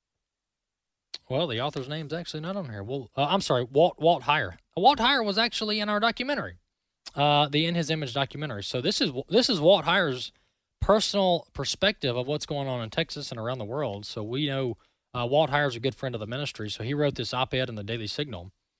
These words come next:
Uh, but he goes on to say that, "As one who formerly identified as a transgender woman, I can tell you Paxton is correct," talking about the Attorney General.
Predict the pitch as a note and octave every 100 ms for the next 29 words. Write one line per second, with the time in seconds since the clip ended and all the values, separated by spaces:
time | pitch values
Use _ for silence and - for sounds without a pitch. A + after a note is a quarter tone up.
0 | _ - - D3 E3 D3+ G#3+ B3 E3 G3+
1 | G3+ - C3 B2 C3+ B2+ C3+ C3 - _
2 | _ _ _ _ _ _ _ _ D3+ D3+
3 | C#3 G3 C4 G#3+ F#3 - G3+ B3 A#3+ G#3
4 | C#3+ D#3 G3 - C3+ C3+ A#2+ A2 - E3+
5 | D#3 D3+ B2 G#2+ D3+ G#3 B2+ B2 B2+ A#2
6 | F#3+ A3 C3 C3 - G#3+ - - D3 C#3
7 | - F3+ A3 A2+ A#2 A#2+ A#2 B2 C3 A#2+
8 | D3+ D3 G3+ A3 A2